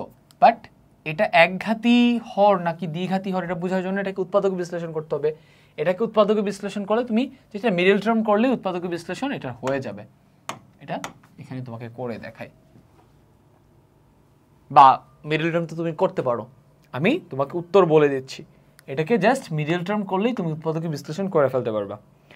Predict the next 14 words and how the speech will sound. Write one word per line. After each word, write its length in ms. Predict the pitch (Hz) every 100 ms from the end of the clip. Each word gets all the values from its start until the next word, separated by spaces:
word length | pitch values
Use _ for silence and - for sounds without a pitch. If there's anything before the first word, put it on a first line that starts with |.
| _ -
ঠিক 120 | 151
আছে, 140 | 190 214
উত্তর 300 | 170 202 190
কত 200 | 185 190
হবে? 320 | 175 214 392 - _ _ _
এটা 220 | 127 127 123
হ-, 140 | 131 - -
পাবা 220 | 131 135
হচ্ছে 280 | 139 135 190
তুমি 340 | 151 165 339 - _ _ _ _ _ _ _ _ _ _ _ _ _ _ _ - - - - _ _ - _ _ _ _ _ -
y 240 | 123 156 359 - _ _ - - _ - - _
plus 280 | 120 127 233 - - _ -
thrice 360 | - - -
y 260 | - 135